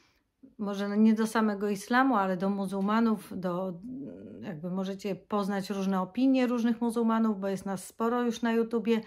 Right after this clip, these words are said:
y, również w języku polskim zdarzają się siostry i można nas posłuchać, popatrzeć sobie, p-, przemyśleć, że jesteśmy ludźmi,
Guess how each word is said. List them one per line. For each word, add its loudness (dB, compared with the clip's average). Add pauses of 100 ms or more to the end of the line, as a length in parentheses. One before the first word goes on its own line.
(520)
y, 2
również 0
w 0
języku -2
polskim 4
zdarzają 2
się -4
siostry 0 (960)
i 6
można 10
nas 6
posłuchać, 2
popatrzeć 2
sobie, -4
p-, -12 (420)
przemyśleć, 8
że 4
jesteśmy 2
ludźmi, 4